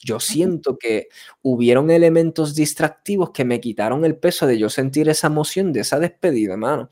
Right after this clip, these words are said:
Speaker 1: Una de las cosas que, que no me gustó de eso es lo... lo, lo claustrofóbico de la escena,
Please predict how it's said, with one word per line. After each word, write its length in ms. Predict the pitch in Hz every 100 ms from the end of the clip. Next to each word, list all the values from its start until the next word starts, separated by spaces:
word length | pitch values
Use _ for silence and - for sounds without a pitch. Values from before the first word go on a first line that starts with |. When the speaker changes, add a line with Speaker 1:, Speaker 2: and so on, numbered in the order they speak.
| - - -
Speaker 1:
Una 260 | 147 151 185
de 100 | 202
las 120 | 196
cosas 360 | - 202 196 185
que, 400 | 151 135 127 _
que 120 | -
no 140 | 123 127
me 120 | 170
gustó 440 | 175 170 - 185
de 120 | 185 196
eso 260 | - 135
es 200 | 147 -
lo... 300 | 147 135 123 - - - - _
lo, 540 | - 117 120 120 110 98 82 - _ _ _ _ _ _ - - _
lo 260 | 131 131 131
claustrofóbico 1080 | 135 127 131 - 143 123 - 147 180 180 147
de 100 | 117
la 80 | 95
escena, 500 | - 120 127 87